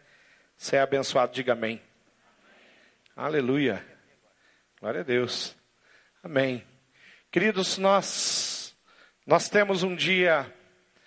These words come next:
é, especial, porque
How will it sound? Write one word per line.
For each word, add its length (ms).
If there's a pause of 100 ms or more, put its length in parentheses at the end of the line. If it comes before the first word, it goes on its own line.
(520)
é, 300
especial, 880 (1000)
porque 680